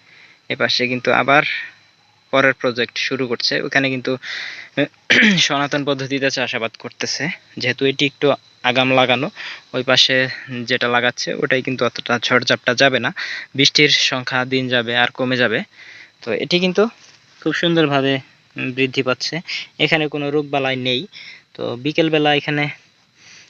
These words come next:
আসছি, এখন কিন্তু সূর্যের আলোটা নেই, একেবারে সন্ধ্যার আগ মুহূর্তে, এই জন্য হয়তো ক্যামেরায় একটু খারাপ দেখা যাচ্ছে। তবে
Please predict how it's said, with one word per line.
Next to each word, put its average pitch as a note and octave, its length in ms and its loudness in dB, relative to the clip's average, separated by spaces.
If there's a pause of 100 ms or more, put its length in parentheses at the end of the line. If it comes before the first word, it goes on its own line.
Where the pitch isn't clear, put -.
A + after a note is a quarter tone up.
আসছি, C#3 460 2
এখন D3+ 340 -4
কিন্তু C3+ 280 -4 (340)
সূর্যের C#3 440 0
আলোটা B2+ 360 2
নেই, B2 220 0 (360)
একেবারে B2 460 -2
সন্ধ্যার B2+ 460 -2 (140)
আগ C3+ 160 0
মুহূর্তে, B2 420 -4 (680)
এই C#3+ 120 4
জন্য C#3 260 4
হয়তো C3 320 0
ক্যামেরায় B2+ 440 2
একটু - 220 -8
খারাপ C3 300 -2
দেখা B2 260 -4
যাচ্ছে। A#2 300 -6 (120)
তবে C#3 220 -2